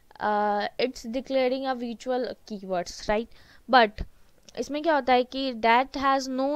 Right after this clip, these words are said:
implementation and declare by assigning zero, it has on, it has no body।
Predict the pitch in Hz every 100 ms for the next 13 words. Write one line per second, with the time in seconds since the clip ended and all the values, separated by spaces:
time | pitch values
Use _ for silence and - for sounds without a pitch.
0 | 311 311 294 269 262 247 233 233 233 220
1 | 262 262 233 233 233 233 233 233 233 240
2 | 240 247 220 220 220 208 208 226 202 190
3 | 196 190 185 - - - 247 269 - 240
4 | 226 220 226 233 240 254 _ _ - 262
5 | 269 269 262 247 220 220 196 180